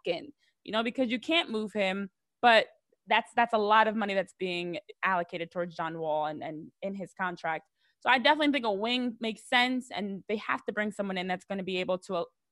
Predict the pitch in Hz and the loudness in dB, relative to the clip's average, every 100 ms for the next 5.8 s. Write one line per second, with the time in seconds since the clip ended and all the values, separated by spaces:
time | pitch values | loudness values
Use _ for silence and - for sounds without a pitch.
0 | _ 196 202 196 185 214 196 175 _ _ | _ 0 2 0 -2 -8 -8 -8 _ _
1 | _ - 233 233 214 202 214 196 190 190 | _ 4 6 6 2 2 0 0 0 2
2 | 202 196 185 175 175 170 165 - 190 233 | 0 0 -4 -4 -4 -2 -2 -4 -2 0
3 | 247 202 190 202 220 214 196 - 214 202 | 2 0 -2 -2 -2 0 0 0 -4 -2
4 | 196 180 190 208 190 185 180 180 180 175 | -2 -2 -4 -6 -6 -6 -6 -6 -8 -10
5 | - 185 185 185 190 180 170 180 | -2 -2 -2 -6 -6 -4 -6 -8